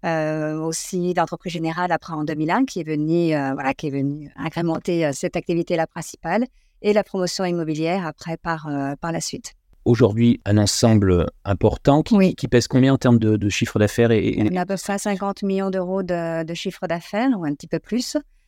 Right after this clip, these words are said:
Speaker 1: et, euh, cent cinquante-huit, euh, compagnons à nos côtés, collaborateurs à nos côtés, et, euh, quelques intérims également qui viennent parfois renforcer en fait les équipes, donc environ entre trente et quatre-vingts intérims.
Speaker 2: Alors,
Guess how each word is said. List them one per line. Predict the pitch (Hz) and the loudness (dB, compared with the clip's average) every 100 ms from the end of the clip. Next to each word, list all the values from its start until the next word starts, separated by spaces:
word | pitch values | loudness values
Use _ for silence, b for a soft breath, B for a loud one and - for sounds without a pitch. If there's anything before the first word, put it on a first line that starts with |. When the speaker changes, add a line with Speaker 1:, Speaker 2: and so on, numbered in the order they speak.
| _ _ | _ _
Speaker 1:
et, | 175 170 165 160 | -4 -2 0 0
euh, | 156 | -2
cent | - | -4
cinquante-huit, | 185 180 180 170 - 185 - - | -6 -6 -4 -6 -4 -4 -4 -4
euh, | 165 151 151 147 147 147 | -2 -2 -4 -4 -4 -6
compagnons | - 165 160 156 180 | -8 -4 0 0 0
à | 151 | 0
nos | 147 | -2
côtés, | 151 - 170 | -4 -2 -2
collaborateurs | 180 156 143 147 143 160 147 | 0 -2 0 -4 -4 -6 -2
à | |
nos | 147 | -2
côtés, | 143 147 120 156 165 180 165 147 | -4 -8 -6 -4 -2 0 0 0
et, | 143 | 0
euh, | 135 139 143 143 | 0 0 0 0
quelques | 170 - 165 | -2 -4 -2
intérims | 160 151 170 | -2 -2 0
également | 156 147 147 160 | 0 0 -2 -4
qui | 175 170 | -6 -6
viennent | 147 147 156 | -2 -2 -2
parfois | 135 - 160 147 | -8 -10 -8 -8
renforcer | 165 156 156 - 165 | -8 -8 -8 -4 -2
en | |
fait | 143 156 | -2 -4
les | 147 147 | -2 -2
équipes, | - 170 - | -4 -6 -6
donc | 143 135 | -6 -6
environ | 139 135 135 131 143 | -6 -4 -2 -2 0
entre | 135 - 139 135 | -2 -2 -4 -4
trente | - 151 151 - | -4 -6 -4 -4
et | 139 139 | -4 -4
quatre-vingts | 151 - 143 | -8 -6 -4
intérims. | 143 139 _ _ - | -4 -6 _ _ -6
Speaker 2:
Alors, | 117 | -6